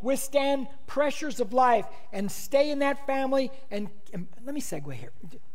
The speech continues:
Let's be honest, some of you dads, this flutters, has fluttered in your mind a couple times in your life because there's a real devil.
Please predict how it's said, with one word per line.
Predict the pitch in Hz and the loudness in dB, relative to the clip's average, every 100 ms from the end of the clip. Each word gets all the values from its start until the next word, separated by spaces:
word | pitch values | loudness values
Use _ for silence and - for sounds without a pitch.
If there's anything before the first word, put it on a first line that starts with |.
| - - - - - - | -4 -4 -4 -6 -6 -4
Let's | 202 | -4
be | - 220 | -2 0
honest, | 202 151 - | 0 -2 -2
some | 202 208 | -2 -2
of | |
you | 208 | -2
dads, | 175 160 139 - - - - - - - - - - - - - | -2 -4 -4 -4 -4 -4 -4 -4 -4 -4 -4 -4 -4 -6 -6 -4
this | 190 185 | -4 -4
flutters, | - 220 247 254 - | -2 -2 0 -2 -2
has | 170 | -4
fluttered | - 214 240 240 | -4 -4 -4 -2
in | 226 | -2
your | 226 | -2
mind | 196 180 160 143 - - - - - - | -2 -4 -4 -4 -4 -6 -4 -4 -4 -4
a | |
couple | 160 196 175 | -4 -4 -4
times | 170 175 175 151 | -4 -4 -4 -6
in | |
your | 151 | -6
life | 143 143 139 - - - - - - - - | -6 -6 -6 -6 -6 -6 -6 -6 -6 -6 -6
because | 160 226 196 | -2 0 0
there's | 180 | -2
a | 170 | -4
real | 175 190 | -4 -4
devil. | 156 - - | -4 -4 -4